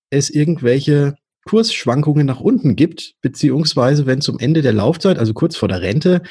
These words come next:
eventuell ein Börsencrash oder eine Krise oder sonstiges kommt und die ganzen Aktienmärkte in den Keller gehen, dann ist es natürlich saudoof,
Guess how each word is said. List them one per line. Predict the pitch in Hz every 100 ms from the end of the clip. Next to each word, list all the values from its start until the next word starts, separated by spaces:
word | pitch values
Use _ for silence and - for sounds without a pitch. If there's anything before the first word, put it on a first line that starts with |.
| - - -
eventuell | 120 123 147 117
ein | 107
Börsencrash | - 101 135 143 120 131 143
oder | 107
eine | 110 143
Krise | - 196 160 92
oder | 120
sonstiges | 117 160 - 101 98
kommt | - 123 185 - - -
und | 127 147 151 -
die | 113
ganzen | 107 143 - 131 127 _ _
Aktienmärkte | 143 - - 127 110 117 - 120
in | 117
den | 113
Keller | 107 123 139
gehen, | 139 139 147 156 - - - -
dann | 117 160 170 -
ist | 151
es | 165
natürlich | 156 143 139 131 -
saudoof, | 110 160 139 143 233